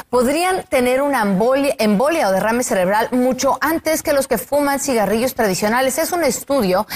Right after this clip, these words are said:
hecho por un hospital de Nueva York que incluyó a unos ochenta mil jóvenes usuarios de cigarrillos electrónicos y fumadores comparados unos con otros. Se dieron cuenta que los que vapean y tienen en promedio derrames cerebrales a los cuarenta y ocho años de edad, o sea, once años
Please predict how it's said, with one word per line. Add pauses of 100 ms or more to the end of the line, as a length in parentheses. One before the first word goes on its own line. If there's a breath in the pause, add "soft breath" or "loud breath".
(180 loud breath)
hecho
por
un
hospital
de
Nueva
York
que
incluyó
a
unos
ochenta
mil
jóvenes
usuarios
de
cigarrillos
electrónicos
y
fumadores (280 loud breath)
comparados
unos
con
otros.
Se
dieron
cuenta
que
los
que
vapean (360 loud breath)
y
tienen
en
promedio (100)
derrames
cerebrales
a
los
cuarenta
y
ocho
años
de
edad,
o
sea, (340 loud breath)
once
años